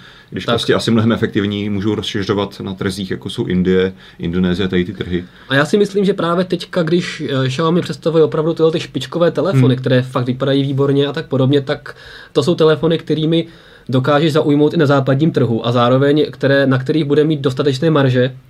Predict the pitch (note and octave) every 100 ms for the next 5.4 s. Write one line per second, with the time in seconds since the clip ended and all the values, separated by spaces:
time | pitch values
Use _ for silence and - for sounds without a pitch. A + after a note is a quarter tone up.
0 | - B2+ C#3+ C3 C#3+ C#3+ C#3 C3+ C3 C3+
1 | C#3+ C#3+ C#3+ C#3+ C#3 - - C3+ B2+ B2+
2 | - C3 C3 C3 D3 D3+ C#3+ C3 C#3+ C3
3 | C#3+ C#3 C3+ C3+ C3 C#3+ C3 D#3 C#3 D3
4 | - C#3+ C3+ C#3 C3 C3+ C3+ C3 C3 C3
5 | B2+ - C3+